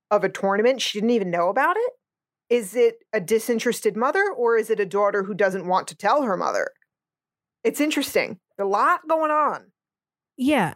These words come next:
Speaker 2: and the flip side also about the engagement. So clearly they're not communicating.
Speaker 1: Oh, the engagement. <laughs> Oh, yeah. <laughs> Oh, fuck this guy. Fuck Jack from the moment he appears.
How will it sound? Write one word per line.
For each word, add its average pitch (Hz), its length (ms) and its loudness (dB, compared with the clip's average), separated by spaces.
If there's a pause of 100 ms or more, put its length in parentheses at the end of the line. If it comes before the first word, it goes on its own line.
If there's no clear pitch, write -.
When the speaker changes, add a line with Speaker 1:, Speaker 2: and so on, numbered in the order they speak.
Speaker 2:
and 190 240 2
the 185 80 0
flip 214 240 -2
side 196 280 0
also 196 440 0
about 170 320 0
the 165 120 0
engagement. 170 600 -4
So 196 240 0
clearly 220 460 0
they're 185 220 2
not 180 340 -2
communicating. 180 800 -2 (640)
Speaker 1:
Oh, 277 600 2
the 240 240 0
engagement. 214 880 0
<laughs> - 80 -10
Oh, 262 1200 0 (100)
yeah. 185 340 0
<laughs> - 60 -12
Oh, 233 1800 0 (320)
fuck 349 240 2
this 302 200 -2
guy. 214 400 2 (320)
Fuck 349 280 2
Jack 262 420 0
from 220 140 -4
the 214 140 2
moment 233 300 2
he 247 160 4
appears. 202 540 0